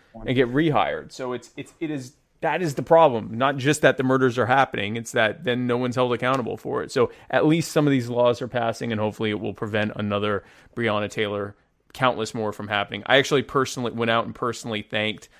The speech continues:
Speaker 2: by message. I found all of the pages and profiles of the Louisville City Council members and, uh, wrote the, each one of them personally, thanking them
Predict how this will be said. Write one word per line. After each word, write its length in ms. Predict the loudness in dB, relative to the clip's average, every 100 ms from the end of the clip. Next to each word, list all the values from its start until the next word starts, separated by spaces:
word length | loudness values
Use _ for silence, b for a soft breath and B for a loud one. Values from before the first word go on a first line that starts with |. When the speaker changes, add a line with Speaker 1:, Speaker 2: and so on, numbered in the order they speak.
| b _
Speaker 2:
by 160 | 0 2
message. 500 | 0 -2 -2 -6 -4
I 220 | -2 -4
found 340 | -2 -2 -2
all 240 | -2 -2 -2
of 140 | -6
the 280 | -6 -6 -8 b b -8
pages 400 | -6 -4 -6 -8
and 120 | -4
profiles 680 | -2 -2 0 0 0 -4 -4
of 320 | -4 -6 -8
the 240 | -6 -6
Louisville 600 | -6 -6 -4 -2 -2 -4
City 220 | -8 -10
Council 360 | -6 -4 -4 -6
members 460 | -6 -6 -8 -10 -16 b b _
and, 360 | -4 -4 -4 -4
uh, 240 | -2 -4 -2
wrote 220 | -4 -4
the, 180 | -8 -8
each 200 | -10 -6
one 80 | -6
of 60 |
them 100 | -6
personally, 460 | -4 -4 -4 -6 -8
thanking 400 | -4 -6 -4 -6
them 300 | -4 -4 -6